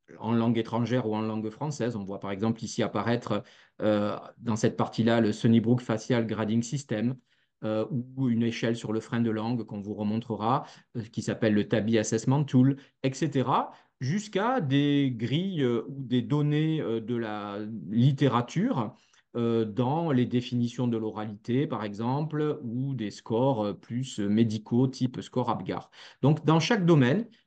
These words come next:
et on va vous le montrer, on va retrouver cet appui technique, euh, de la partie ressources, mais qui peut servir aussi en entrée de consultation, lors de l'anamnèse ou lors des prises de contact, pour échanger avec le patient,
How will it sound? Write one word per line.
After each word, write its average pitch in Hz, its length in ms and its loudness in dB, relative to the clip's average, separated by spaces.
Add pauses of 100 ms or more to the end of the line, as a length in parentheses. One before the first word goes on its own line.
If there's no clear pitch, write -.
(120)
et 117 80 2
on 120 80 4
va 127 120 4
vous 120 140 2
le 120 80 4
montrer, 151 600 0 (100)
on 127 80 0
va 131 120 0
retrouver 123 840 -2
cet 165 300 -4
appui 147 380 -4
technique, 135 600 -2 (420)
euh, 113 440 -2
de 127 380 0
la 147 140 0
partie 127 340 -6
ressources, 139 460 -2
mais 139 120 -2
qui 165 140 -6
peut 180 140 -6
servir 151 360 -2
aussi 127 500 -2 (320)
en 202 160 2
entrée 160 560 0 (220)
de 110 180 0
consultation, 139 920 -2
lors 139 260 0
de 127 80 2
l'anamnèse 120 600 0
ou 110 80 -6
lors 120 160 -4
des 104 100 -6
prises 143 240 -4
de 127 80 0
contact, 120 520 -4
pour 123 140 -2
échanger 123 380 -2
avec 113 240 -2
le 110 120 -4
patient, 120 520 -4